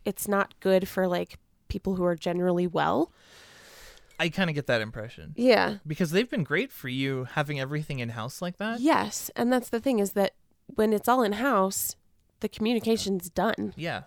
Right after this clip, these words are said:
Speaker 1: Like, the, all they have to do is pull up my
Speaker 2: I mean,
Speaker 1: file.
Speaker 2: you've had meetings. People have had multiple groups of different sects of your care, like, come
Speaker 1: Yeah.
Speaker 2: together to discuss things and then
Speaker 1: Yeah.
Speaker 2: come back to you and be like, "This is what we think." Like, that's amazing.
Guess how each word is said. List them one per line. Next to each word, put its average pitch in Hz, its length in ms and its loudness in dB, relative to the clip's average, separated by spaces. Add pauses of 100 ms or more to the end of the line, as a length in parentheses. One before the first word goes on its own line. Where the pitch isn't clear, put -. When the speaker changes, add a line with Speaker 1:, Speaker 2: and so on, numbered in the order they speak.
(640)
Speaker 1:
Like, 185 180 0
the, - 100 2
all 214 200 6
they 214 140 2
have 214 160 0
to 202 80 -8
do 202 120 2
is 180 140 -2
pull 196 320 0
up 196 100 2
my 185 100 2
Speaker 2:
I 208 60 6
mean, 240 140 6
Speaker 1:
file. 190 400 4
Speaker 2:
you've 247 140 -2
had 202 180 6
meetings. 156 500 2
People 196 380 2
have 151 220 4
had 151 300 2
multiple 160 460 0
groups 151 420 -6
of 123 340 -4 (640)
different 156 360 -4
sects - 280 -8
of 131 60 -10
your 131 120 -6
care, 143 320 2
like, 110 140 -2
come 147 140 4
Speaker 1:
Yeah. - 60 8
Speaker 2:
together 139 280 2
to 104 120 -6
discuss - 460 -2
things 92 320 -10
and 117 100 -4
then 117 60 6
Speaker 1:
Yeah. - 60 2
Speaker 2:
come 127 140 -4
back 127 220 0
to - 120 -6
you 147 140 -2
and 117 80 -6
be 113 80 -2
like, 107 180 -4
"This 123 180 -6
is 117 160 -8
what 98 120 -8
we 92 80 -8
think." 143 260 -12
Like, 117 140 -12
that's 156 220 0
amazing. 117 460 -8